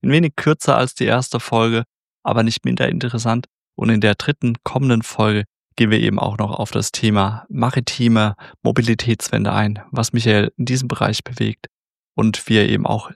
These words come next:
den Wandel dort beschreibt, beziehungsweise auch mitgestaltet aus erster Hand. Dir vielen Dank fürs Zuhören in der aktuellen Folge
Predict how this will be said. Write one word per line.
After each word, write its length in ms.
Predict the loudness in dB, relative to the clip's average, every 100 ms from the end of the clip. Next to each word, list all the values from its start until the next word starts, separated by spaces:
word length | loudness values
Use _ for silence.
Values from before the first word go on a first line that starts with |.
| -4
den 140 | 0 2
Wandel 300 | 2 0 0
dort 280 | 0 -4
beschreibt, 500 | -6 -6 0 0 0
beziehungsweise 580 | -4 -4 -2 0 0 0
auch 140 | -2 -2
mitgestaltet 760 | -4 -2 -2 0 0 0 -4 -6
aus 220 | -6 -6
erster 340 | -6 -4 -4
Hand. 200 | -6 -8 -18 _ _ -2
Dir 120 | 0
vielen 180 | 2 4
Dank 180 | 4 0
fürs 260 | -4 -4
Zuhören 360 | 0 2 2 2 -4 _ _
in 120 | -2
der 100 | 0
aktuellen 340 | 0 0 0 0
Folge 400 | 0 0 0